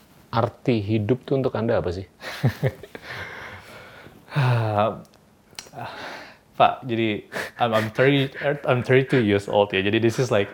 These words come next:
Speaker 2: I, I can answer based on kayak maybe thirty-two years experience. Um, for me kayak, apa ya, um, the way that I see,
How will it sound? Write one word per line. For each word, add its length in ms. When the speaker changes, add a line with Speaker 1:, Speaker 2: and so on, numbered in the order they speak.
Speaker 2:
I, 160
I 240
can 240
answer 400
based 240
on 240
kayak 240
maybe 480
thirty-two 400
years 240
experience. 640
Um, 400
for 160
me 160
kayak, 720
apa 320
ya, 200
um, 400
the 80
way 160
that 240
I 160
see, 480